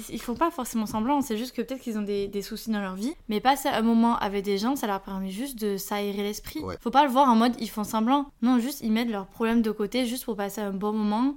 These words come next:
Speaker 1: et penser à autre chose. Généralement, quand tu fais des activités, quand t'es pas bien, c'est juste pour penser à autre chose, et c'est pas pour autant que tu fais semblant d'aller mieux, c'est juste pour toi aller mieux finalement.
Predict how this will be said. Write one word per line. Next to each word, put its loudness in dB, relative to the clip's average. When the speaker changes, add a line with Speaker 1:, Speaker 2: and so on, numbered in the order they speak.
Speaker 1:
et -4
penser -4
à -2
autre -6
chose. -2
Généralement, 4
quand 0
tu -4
fais -6
des -2
activités, -2
quand -10
t'es -6
pas -6
bien, 0
c'est -4
juste -8
pour -2
penser -4
à -4
autre -8
chose, -4
et -8
c'est -4
pas 0
pour -4
autant 2
que -2
tu -16
fais -6
semblant -2
d'aller -2
mieux, 4
c'est -2
juste -6
pour -6
toi -2
aller 2
mieux 2
finalement. -10